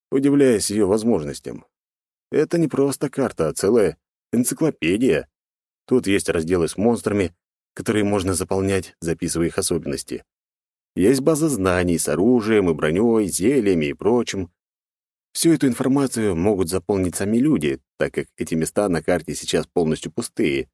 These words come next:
По-хорошему, надо назначить управляющего базой знаний, который будет проверять поступившую информацию и вносить её окончательную версию. Если десять людей напишут, что зомби воняют, толку не будет.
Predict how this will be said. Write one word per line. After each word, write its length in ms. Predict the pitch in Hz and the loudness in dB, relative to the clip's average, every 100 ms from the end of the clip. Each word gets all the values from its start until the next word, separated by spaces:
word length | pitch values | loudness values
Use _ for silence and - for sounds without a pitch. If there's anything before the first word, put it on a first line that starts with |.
| _ _ _ _ _ _ - | _ _ _ _ _ _ -12
По-хорошему, 640 | - 95 107 95 95 87 _ _ _ - | -2 0 0 0 -2 -4 _ _ _ -4
надо 220 | 104 104 | 0 0
назначить 480 | 98 90 104 - 85 | 0 0 -2 -2 -6
управляющего 580 | 80 101 101 92 92 85 | -2 0 0 0 -2 -2
базой 380 | 82 104 92 90 | -2 -2 0 0
знаний, 580 | 123 131 92 73 67 _ | 0 0 0 -4 -6 _
который 300 | - 110 98 | -8 -2 0
будет 300 | 87 98 78 | 0 -2 -4
проверять 420 | - 87 95 104 - | -2 2 2 0 -2
поступившую 540 | - - - 80 87 | -12 -6 -4 -2 -4
информацию 640 | 78 92 113 107 92 85 _ _ _ - | -4 -4 -4 -2 -2 -2 _ _ _ -2
и 80 | |
вносить 400 | 120 110 - 107 | 2 2 0 -2
её 200 | 101 98 | 2 2
окончательную 560 | 85 90 - 85 95 101 | 2 -2 -2 -2 0 2
версию. 460 | 113 78 - 69 - _ _ _ _ _ _ - | 2 0 -2 -6 -8 _ _ _ _ _ _ -2
Если 280 | 143 151 104 | 0 0 -2
десять 340 | 110 120 78 | -2 -2 -4
людей 280 | 80 87 107 | -4 -2 0
напишут, 480 | 80 - 101 80 - | 0 -2 -2 -2 -4
что 180 | - 82 | -4 0
зомби 300 | 104 87 78 | 2 2 0
воняют, 440 | 71 117 104 78 _ _ _ - | 0 2 0 -2 _ _ _ -2
толку 260 | 151 151 | 0 2
не 80 | 175 | 2
будет. 380 | 165 139 - | 2 0 0